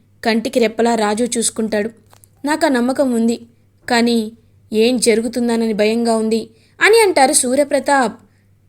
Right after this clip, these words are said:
"చూడు, చూడు సూర్య, ఖచ్చితంగా రాజు రూపని కాపాడుకుంటాడు.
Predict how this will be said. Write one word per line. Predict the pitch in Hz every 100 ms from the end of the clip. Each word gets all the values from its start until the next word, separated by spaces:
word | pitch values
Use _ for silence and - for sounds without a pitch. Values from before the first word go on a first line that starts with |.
| -
"చూడు, | 262 240 233 - _ _ _ _ _ _ -
చూడు | 285 247
సూర్య, | 269 240 233 277 320 - _ _ _ 285
ఖచ్చితంగా | 269 392 381 302 262 277 247 233 - _ -
రాజు | 214 208 220 311
రూపని | 269 294 302
కాపాడుకుంటాడు. | 247 233 277 262 233 214 208